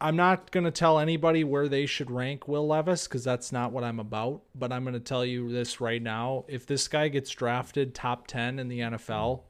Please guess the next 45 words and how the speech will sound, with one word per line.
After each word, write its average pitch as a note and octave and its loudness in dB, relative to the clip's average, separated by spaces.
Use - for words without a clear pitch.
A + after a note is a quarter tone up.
it's B2+ -4
a B2 2
wasted A2 -4
draft F#2 -10
pick. - -10
I'm, B2+ -6
I'm C3+ -2
just, C#3 0
I'm E3 2
convinced B2+ 0
of G2+ -6
that. F#2 -8
And C#3 -2
if C3 -2
he F3 4
wants G3+ 8
to F3+ 2
prove E3 2
me D#3 0
wrong, C#3 4
I'd A#2+ 2
love A#2+ 0
to B2 -4
see C3 -2
it D3+ -2
'cause - -12
we B2 0
need B2+ 2
more B2+ 4
great B2 0
quarterbacks C3+ 0
in C3 -6
the A#2+ 0
N A#2 -2
F A#2 -6
L, B2+ 2
but, A2+ -4
man, A#2+ 0
I, C3 0
I D#3 4
don't D3+ 6
see C#3 0
this A#2+ 0
at G#2+ -4
all. F2+ -6